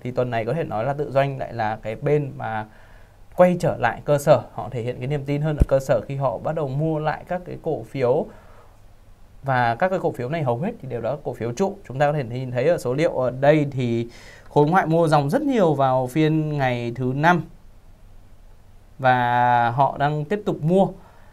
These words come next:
Và nếu mà chúng ta nhìn lại thì có thể thấy được một điều rất rõ ràng, đó là ở, nó, ở cái view của họ thì lại đang, của hai bên này thì rất là khó hiểu ở cả về thị, trên thị trường phái sinh. Khi mà khối ngoại thì vẫn đang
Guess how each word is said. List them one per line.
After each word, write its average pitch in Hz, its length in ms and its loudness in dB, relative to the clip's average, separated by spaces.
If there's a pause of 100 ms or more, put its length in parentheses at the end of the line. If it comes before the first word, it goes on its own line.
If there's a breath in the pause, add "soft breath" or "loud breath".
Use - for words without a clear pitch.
(220 loud breath)
Và 139 220 0
nếu 139 320 0
mà 269 140 4
chúng 190 140 -2
ta 202 100 4
nhìn 175 260 2
lại 139 300 2
thì 127 520 -4
có 127 180 2
thể 185 140 2
thấy 131 280 2
được 185 260 2
một 127 160 -4
điều 120 280 0
rất 196 140 -2
rõ 180 220 2
ràng, 143 480 2
đó 120 280 4
là 143 460 4 (440 soft breath)
ở, 120 240 -2 (180)
nó, 123 220 0
ở - 200 -10
cái 143 120 -4
view 175 220 -2
của 131 120 0
họ 127 300 -6
thì 127 180 -8
lại - 180 2
đang, 156 600 -2
của 123 100 -2
hai 135 180 -2
bên 156 160 2
này 135 120 -2
thì 120 100 -10
rất 208 120 -4
là 226 100 0
khó - 200 -4
hiểu 170 180 0
ở - 120 -6 (100)
cả - 260 -10
về 85 120 -14 (320)
thị, 139 180 -6
trên 151 140 -2
thị 151 100 -2
trường 123 180 -6
phái 120 120 -2
sinh. 175 220 0 (320 loud breath)
Khi 202 160 2
mà 131 600 2 (880)
khối 156 140 2
ngoại 220 260 4
thì 135 100 -6
vẫn 165 220 0
đang 185 240 0